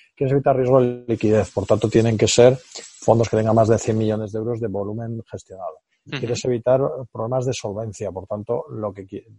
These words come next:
Speaker 1: coges son grandes gestoras mundiales, no te vas a una gestora pequeñita, coges
Speaker 2: Claro.
Speaker 1: las, las grandes gestoras mundiales. Quieres conseguir, eh, quieres conseguir rentabilidad, por tanto, te vas a,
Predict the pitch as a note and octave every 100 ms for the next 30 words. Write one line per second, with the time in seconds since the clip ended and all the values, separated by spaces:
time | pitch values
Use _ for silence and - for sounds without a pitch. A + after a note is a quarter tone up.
0 | G2+ G2+ - G#2 A2+ - A#2+ C3+ - G#2+
1 | A2+ A2+ A2 A2 - A#2+ A#2 A2+ G2 F#2+
2 | A2 F#2 F2 G2+ G2+ G2 G2 G2+ - G#2+
3 | G#2 F#2+ F#2+ G#2 G2+ - - _ - G#2+
4 | G2+ G2 - G#2+ G#2 G2 A2 A2+ A#2 -
5 | G#2 A2 A2+ A2 G#2 G2 G2 F#2 - _
6 | - - - _ - C3 C#3+ - C#3 C3+
7 | C#3 D3+ - _ _ - A#2+ A2 A2 -
8 | A#2+ - B2+ C#3+ C#3 B2 C3 G#2+ A2 G#2
9 | F#2 G#2+ G2 G#2 G#2+ - A#2